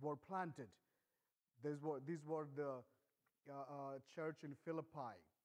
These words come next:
the Philippian church we talk about, our church in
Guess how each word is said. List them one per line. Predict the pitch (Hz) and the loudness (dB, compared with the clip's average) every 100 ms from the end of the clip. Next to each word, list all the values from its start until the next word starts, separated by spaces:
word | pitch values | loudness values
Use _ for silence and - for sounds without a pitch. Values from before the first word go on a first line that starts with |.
| _ _ _ | _ _ _
the | 131 | -10
Philippian | - 160 160 175 160 151 - | -4 -2 -2 -4 -6 -6 -6
church | 135 117 - | -6 -6 -8
we | 117 | -16
talk | - 107 | -16 -20
about, | - _ _ _ _ - | -20 _ _ _ _ 0
our | 156 | 0
church | 156 185 180 185 | 2 0 0 0
in | 175 | -4